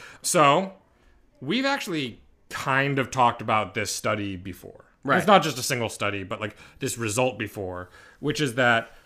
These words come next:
Speaker 1: we have cattle.
Speaker 2: Right.
Speaker 1: We keep 'em alive for milking, but also for getting all kinds of tasty meats out of it.
Speaker 2: Right.
Speaker 1: Right?
Speaker 2: And tragically, they produce a lot of methane.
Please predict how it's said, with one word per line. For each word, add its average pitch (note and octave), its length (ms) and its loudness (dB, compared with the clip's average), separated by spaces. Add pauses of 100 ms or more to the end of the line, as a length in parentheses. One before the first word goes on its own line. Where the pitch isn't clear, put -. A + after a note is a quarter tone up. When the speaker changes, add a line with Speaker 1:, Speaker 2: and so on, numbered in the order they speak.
(240)
Speaker 1:
we G#2+ 160 -8
have D3 200 4
cattle. E3+ 460 4 (260)
Speaker 2:
Right. C#3 320 -2
Speaker 1:
We B2 160 -2
keep C#3+ 200 -6
'em C#3+ 120 -2
alive C3+ 420 6
for B2+ 500 2
milking, G3+ 540 4
but F3+ 100 2
also F#3 320 4
for F#3 360 2
getting D#3 260 -2
all D3 120 2
kinds D3+ 220 -2
of C#3 60 -8
tasty D3+ 280 -2
meats C3+ 280 -4
out B2 160 2
of A#2 80 -4
it. D3+ 180 -4
Speaker 2:
Right. D3+ 220 4
Speaker 1:
Right? B2+ 120 -2
Speaker 2:
And C#3 300 0
tragically, C#3+ 540 2
they A#2+ 120 -4
produce A2+ 340 -6
a B2 40 -6
lot A2 140 -2
of G2+ 60 -8
methane. - 280 -16